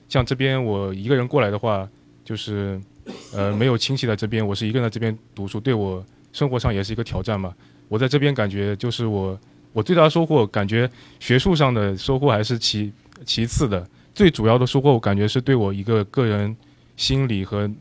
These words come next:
能力上独立的一个过程。我觉得这是我在美国最大的收获。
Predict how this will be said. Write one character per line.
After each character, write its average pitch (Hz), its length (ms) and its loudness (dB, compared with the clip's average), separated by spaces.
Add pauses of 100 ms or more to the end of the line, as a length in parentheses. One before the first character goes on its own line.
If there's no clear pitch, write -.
(220)
能 104 200 -4
力 127 120 0
上 110 180 -2
独 107 160 -6
立 127 140 0
的 101 80 0
一 98 120 -4
个 95 380 -6 (400)
过 104 160 0
程。 90 260 -8 (300)
我 104 80 -8
觉 107 60 2
得 117 40 2
这 147 100 2
是 139 120 -2
我 104 140 0
在 110 180 0
美 98 140 0
国 98 180 -6
最 127 140 -2
大 104 80 2
的 95 100 -2
收 104 180 -4
获。 95 220 -8